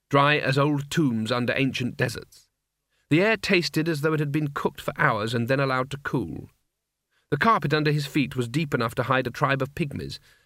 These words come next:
and crackled electrically as he padded through it. And everything had been designed in shades of purple and black. He looked down at his own body, which was wearing a long white nightshirt.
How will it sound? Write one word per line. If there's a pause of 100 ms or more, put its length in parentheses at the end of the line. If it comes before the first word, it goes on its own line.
and
crackled
electrically
as
he
padded
through
it. (640)
And
everything
had
been
designed
in
shades
of
purple
and
black. (960)
He
looked
down
at
his
own
body,
which
was
wearing
a
long
white
nightshirt.